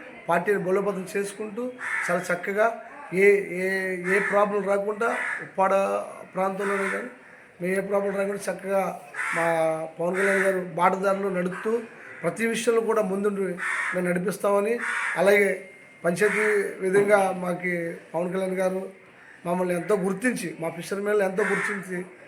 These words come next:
ఫిషర్మెన్గా నన్ను ఫిషర్మెన్గా ఉంటూ ప్రతి పనిపాట్లో మేము ముందు నడిపిస్తూ ఉండే ఆ పనిపాట్లు చూసి మమ్మల్ని పంచాయతీ,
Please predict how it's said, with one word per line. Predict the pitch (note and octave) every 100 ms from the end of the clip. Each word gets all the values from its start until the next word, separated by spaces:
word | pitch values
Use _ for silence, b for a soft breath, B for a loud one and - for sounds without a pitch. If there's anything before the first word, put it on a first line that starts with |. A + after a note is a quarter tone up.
| - - - - - - - - -
ఫిషర్మెన్గా | F3+ A3+ A3+ A3+ A3
నన్ను | F#3+ A3 A#3+ A#3+ G3
ఫిషర్మెన్గా | F3 G#3 G#3+ G#3+ G3 F#3+ F#3+ - - - -
ఉంటూ | G3 A3+ B3+ G#3+ A4+ - - - -
ప్రతి | F3 F3+ B3
పనిపాట్లో | A#3+ A3 A3+ A#3 A#3 A#3+
మేము | A3 G#3+
ముందు | G3+ G#3
నడిపిస్తూ | A3 G3 G3 G3+ A3+ A3+
ఉండే | A3 G3+ G#3 G3 F#3 - - F3+
ఆ | F3 F3 E3+ E3+ E3+ E3 D3+ F#3
పనిపాట్లు | G3+ A3 A3+ G#3 -
చూసి | B3 B3 A3 F3+ - - - - -
మమ్మల్ని | E3 F3 G3+ G#3 F#3+ F#3 - - - -
పంచాయతీ, | F3+ A3+ A3+ F#3 D#3